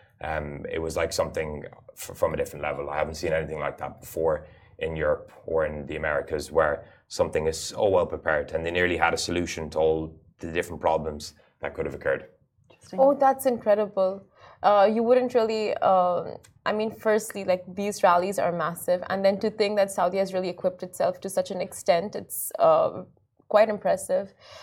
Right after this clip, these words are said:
Speaker 3: But you going into these rallies and you're saying you have, like, a day job, you get so much ad-, adrenaline
Speaker 1: Yeah.
Speaker 3: when you're, you know, like, doing the course.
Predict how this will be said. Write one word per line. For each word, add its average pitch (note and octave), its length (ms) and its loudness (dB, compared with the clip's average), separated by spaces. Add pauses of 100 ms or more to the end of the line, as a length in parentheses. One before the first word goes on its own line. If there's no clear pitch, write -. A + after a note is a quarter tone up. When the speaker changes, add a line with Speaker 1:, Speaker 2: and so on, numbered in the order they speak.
(120)
Speaker 3:
But G#3+ 240 4
you B3 240 2
going A3+ 280 4
into G#3+ 140 -2
these G#3 240 -4
rallies E3+ 380 4
and G3 160 2
you're G3 240 0
saying G3 180 0
you G3 100 -2
have, F#3 260 2
like, F#3 180 2
a F#3+ 60 2
day F3+ 280 -2
job, F3+ 400 4
you G3+ 120 -4
get G#3+ 240 2
so C4 300 6
much D4+ 220 4
ad-, G#3 320 0
adrenaline F#3 680 4 (120)
Speaker 1:
Yeah. - 100 -6 (200)
Speaker 3:
when F#3+ 120 2
you're, G3+ 200 2 (520)
you G#3 100 0
know, A3 140 6
like, G3 340 6 (240)
doing A#3 340 6
the G3 100 4
course. G3 580 6